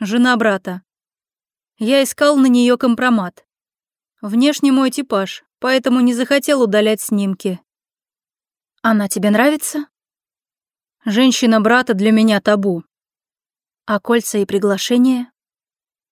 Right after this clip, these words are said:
Ошибка молодости. Расстегивая пуговицы на рубашке, я приближаюсь к диковинке. И где сейчас эта ошибка? На последних словах ее голос практически сходит на нет.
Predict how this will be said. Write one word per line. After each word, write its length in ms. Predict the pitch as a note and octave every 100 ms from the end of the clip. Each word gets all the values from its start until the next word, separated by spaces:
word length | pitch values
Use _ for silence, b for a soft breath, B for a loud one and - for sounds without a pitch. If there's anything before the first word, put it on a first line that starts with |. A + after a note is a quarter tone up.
| _ _ -
Ошибка 460 | A#3+ - C#4 -
молодости. 720 | C4 C4 G#3+ F#3+ F3+ - F#3 F3 _ _ _ _ _ _ _ -
Расстегивая 680 | A3 G#3+ - G#3 G3+ G#3 G#3
пуговицы 460 | B3 A3 G3+ -
на 100 | G#3
рубашке, 600 | A3 G3+ C4+ - - F#3 - _ _ _ -
я 200 | B3+ C#4
приближаюсь 600 | C4+ B3 B3+ A#3 A#3 G#3+
к 80 | G#3+
диковинке. 720 | B3+ C4 G#3+ F#3+ F3+ - F3+ _ _ _ _ _ _ _ _ _ _
И 100 | G#3
где 280 | G#3 G3+ G#3+
сейчас 520 | - G#3+ - D4+ D4+ D#4+
эта 320 | D4 D4+ C#4 _ _ _
ошибка? 560 | - B3 D4 - D4+ C#4 _ _ _ _ _ _ _ _ _ _ _ -
На 160 | G#3
последних 500 | A3 G#3+ A#3 A#3 A3
словах 560 | - A3 G#3+ A#3 C4+ -
ее 240 | A3 G3+
голос 420 | F#3+ B3+ C#4 C#4
практически 720 | - A3 G#3 - A3+ A#3 -
сходит 480 | A3 - A3+ G#3 G#3
на 140 | A#3 A#3+
нет. 360 | G#3+ F3 -